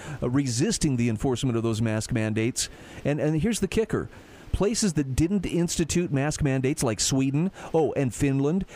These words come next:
and Norway, they have done very well in how they have addressed this illness.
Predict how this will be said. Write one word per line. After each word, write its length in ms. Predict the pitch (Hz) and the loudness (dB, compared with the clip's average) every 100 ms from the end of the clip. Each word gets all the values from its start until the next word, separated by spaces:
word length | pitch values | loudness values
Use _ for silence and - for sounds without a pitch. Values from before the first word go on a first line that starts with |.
| - | -2
and 260 | 147 127 120 | 0 2 2
Norway, 580 | 139 170 147 143 180 208 - - - - - - - - - - - - - - | 2 2 2 2 0 -4 -14 -20 -20 -20 -20 -20 -20 -20 -20 -20 -20 -20 -10 0
they 200 | 139 220 | 2 4
have 120 | 214 | 2
done 240 | 196 208 | 2 2
very 300 | 151 190 214 | 2 2 4
well 440 | 185 190 190 160 180 - | 4 4 2 2 -2 0
in 140 | 165 | 2
how 180 | 139 165 | 2 2
they 160 | 165 170 | 2 2
have 120 | 170 | 2
addressed 540 | 160 135 131 139 - - - - | 0 2 2 0 -2 -8 -12 -2
this 220 | 127 139 | 0 2
illness. 600 | - 202 196 92 - - | 2 2 2 0 -2 -6